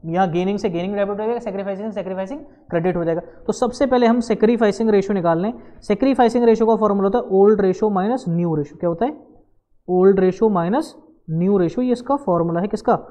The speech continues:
sacrificing का। अगर ये formula लगा के positive आता है तो सैक्रिफाइसिंग है, negative आता है तो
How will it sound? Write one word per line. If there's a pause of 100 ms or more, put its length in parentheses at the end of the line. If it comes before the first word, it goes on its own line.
(220)
sacrificing
का। (260)
अगर
ये
formula
लगा
के
positive
आता
है
तो
सैक्रिफाइसिंग
है,
negative
आता
है
तो